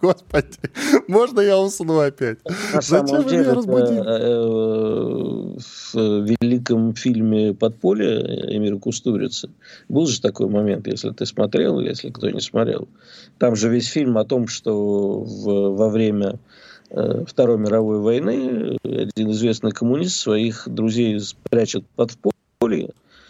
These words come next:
Speaker 2: и они собирают там автоматы Калашникова.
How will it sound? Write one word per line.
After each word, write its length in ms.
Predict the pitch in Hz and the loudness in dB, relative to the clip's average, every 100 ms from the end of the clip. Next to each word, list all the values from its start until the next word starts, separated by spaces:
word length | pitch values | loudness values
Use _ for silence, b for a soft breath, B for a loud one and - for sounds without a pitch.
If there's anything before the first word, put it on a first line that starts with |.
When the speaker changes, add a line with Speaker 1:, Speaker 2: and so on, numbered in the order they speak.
| b b | b b
Speaker 2:
и 100 | 123 | 2
они 180 | 123 175 | 2 2
собирают 420 | - 123 135 151 | -2 0 0 2
там 120 | 120 | 0
автоматы 400 | 120 127 131 131 | -2 0 -2 -2
Калашникова. 800 | 127 131 131 - - - - - | -2 0 0 -2 -10 -14 -14 -14